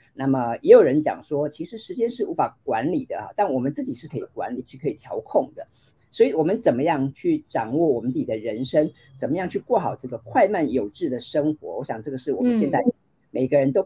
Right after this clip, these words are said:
Speaker 1: 必须面对的课题哦，都是必修的学分。好，那我们的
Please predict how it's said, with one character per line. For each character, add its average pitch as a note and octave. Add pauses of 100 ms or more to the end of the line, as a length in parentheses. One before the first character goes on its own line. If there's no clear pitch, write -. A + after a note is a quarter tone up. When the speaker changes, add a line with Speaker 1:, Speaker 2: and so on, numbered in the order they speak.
Speaker 1:
必 A3
须 F3
面 G3
对 C#3
的 B2
课 -
题 -
哦， F2+
都 C#3+
是 D3+
必 E3
修 C3+
的 B2
学 F2+
分。 - (520)
好， G#2
那 A#3+
我 F#3
们 D#3
的 F#3